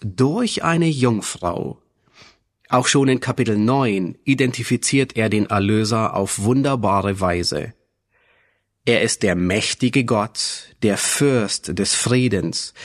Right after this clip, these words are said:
der Vater der Ewigkeit, der Sohn, der uns geboren ist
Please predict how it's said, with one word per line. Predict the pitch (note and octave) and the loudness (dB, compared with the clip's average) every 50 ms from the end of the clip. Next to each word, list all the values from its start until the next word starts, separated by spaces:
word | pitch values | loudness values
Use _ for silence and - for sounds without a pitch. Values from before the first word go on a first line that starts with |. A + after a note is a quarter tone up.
| - - - - - | -18 -18 -18 -4 0
der | A#2 A2 G#2+ | 2 2 2
Vater | G#2+ - - - C#3+ C#3+ D3 D#3+ D#3 - F3 D3+ C3+ | 2 0 0 0 2 2 2 0 0 0 -2 0 0
der | B2 A2 G2 - | 0 0 0 0
Ewigkeit, | B2 C3+ D3 D3 B2+ A2+ - - - - G2 E2 E2+ D#2+ - - - - - - | 0 0 0 2 0 -2 -4 -4 -6 -6 -6 -4 -4 -6 -8 -10 -12 -14 -16 -10
der | - G#2+ B2 A#2 A2 G#2+ | -2 2 2 4 4 2
Sohn, | F#2+ F#2+ G#2+ B2 B2+ C#3 D3+ E3 F3+ G3+ A3 A#3+ A#3+ - | 2 2 2 2 2 2 2 0 0 -2 -2 -4 -6 -4
der | A2+ B2 B2+ A#2 | -2 0 0 2
uns | C3+ C#3 - - | 2 0 -2 0
geboren | - B2+ A#2+ G2+ F#2+ A2+ C3+ D#3+ F3 F3+ C3 A2 F#2+ E2+ | 0 0 0 0 0 0 0 2 0 0 0 -2 -2 -2
ist | F2+ F#2+ A2 - - - - - - - - | -2 -4 -4 -4 -6 -8 -10 -12 -16 -16 -16